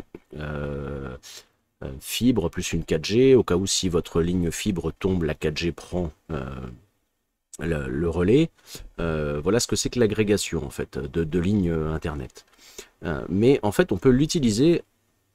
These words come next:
de différentes façons, euh, sachant que si vous ex-, vous utilisez l'agrégation,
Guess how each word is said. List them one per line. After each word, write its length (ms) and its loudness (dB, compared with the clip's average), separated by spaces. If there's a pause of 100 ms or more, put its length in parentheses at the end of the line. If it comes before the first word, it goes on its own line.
de 240 0
différentes 480 0
façons, 540 0 (120)
euh, 500 0
sachant 300 0
que 60 -2
si 100 -4
vous 160 0
ex-, 260 0
vous 140 -4
utilisez 360 -2
l'agrégation, 800 2